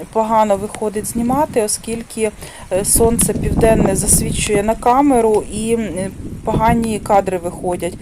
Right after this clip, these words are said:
Тому завжди намагаюся знімати уже садок свій після п'ятнадцятої години, коли уже сонечко повертає на захід більше і, е,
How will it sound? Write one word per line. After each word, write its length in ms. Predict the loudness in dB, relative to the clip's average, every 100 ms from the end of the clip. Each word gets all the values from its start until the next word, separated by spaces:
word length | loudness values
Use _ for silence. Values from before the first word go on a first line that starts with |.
| -6 -4 -2
Тому 240 | 0 2
завжди 380 | 2 2 0 0
намагаюся 680 | 2 2 2 4 4 4 0
знімати 600 | -2 0 2 2 2 -2 -2 -6 -6 -6
уже 240 | -6 -2 0
садок 460 | 2 2 2 2
свій 240 | 2 -2 -4 -2
після 440 | -4 2 4 4 2 -6 -8 -8 -6 -6 -6 -6 -4 -4
п'ятнадцятої 760 | -4 -2 0 0 0 -4 -4 -4
години, 580 | -4 -4 -4 -2 0 -2 -4 -10 -4
коли 240 | -2 0
уже 240 | -2 -2 0
сонечко 680 | 0 0 -2 -6 -4 -4
повертає 720 | -2 -4 -6 0 6 6 6
на 140 | 4 0
захід 500 | 2 2 2 -4 -6
більше 520 | -4 -4 -4 -4 -4 -6 -16 -12
і, 240 | -6 0 4
е, 240 | 6 4